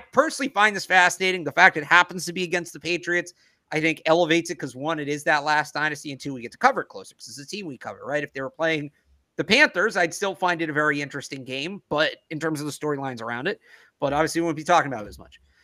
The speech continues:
So I'm, I'm just fascinated with the Chiefs' response to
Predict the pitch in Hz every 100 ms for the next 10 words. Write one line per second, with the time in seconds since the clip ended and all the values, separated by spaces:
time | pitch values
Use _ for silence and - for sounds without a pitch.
0 | _ - 175 156 165 190 196 - 202 240
1 | 220 - 190 185 - 180 170 151 156 156
2 | - _ _ _ _ _ _ 170 165 -
3 | 220 180 - 180 - - 175 170 143 -
4 | 120